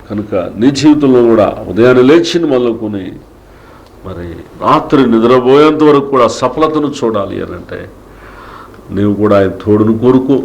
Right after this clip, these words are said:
ఖచ్చితంగా నువ్వు చేసేటువంటి పనిని ఆయన సఫలము చేయబోతున్నాడు, సఫలము చేయబోతున్నాడు. ఇక మనం చూసినట్లయితే మన జీవితాల్లో మనం చేసేటువంటి కార్యాలు సఫలము కావాలి అని అంటే మనము దేవుని యొక్క వాక్యాన్ని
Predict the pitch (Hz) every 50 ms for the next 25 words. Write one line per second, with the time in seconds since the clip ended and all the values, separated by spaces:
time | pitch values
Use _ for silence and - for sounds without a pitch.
0 | - - - - 101 - - - 151 170 175 180 156 123 - - 113 117 110 113
1 | - 117 113 113 - 113 107 104 101 101 98 95 90 - - 101 92 95 92 90
2 | 87 - _ _ _ _ _ _ _ _ _ - 87 92 95 95 98 - - -
3 | 120 113 123 147 143 131 131 123 127 - - 107 95 98 95 92 - - 92 90
4 | 90 90 92 - - - - - - - - - - - 120 107 - 104 98 95
5 | 90 - - 101 95 87 92 95 87 - 95 95 90 82 - - - - - -
6 | - - 117 131 143 165 160 160 160 165 151 - 165 156 - - 135 131 - 117
7 | 113 101 87 - - - - - 101 120 143 160 147 - - 175 185 180 - 185
8 | 165 147 123 107 98 101 107 117 - 160 - - - - - - - - - -
9 | - - - - - - 117 139 160 160 147 - 180 220 226 226 - 220 208 -
10 | 170 160 147 151 143 - 143 135 139 147 151 143 135 131 127 - - - 139 135
11 | 170 170 165 165 165 165 131 123 120 120 123 120 117 113 110 104 101 95 92 92
12 | 90 - 92 90 - - 104 - _ - _ - - - - - - - - 98
13 | 101 98 101 98 101 92 110 123 147 151 151 147 143 131 135 123 117 113 107 104
14 | 101 - - 101 95 92 90 92 90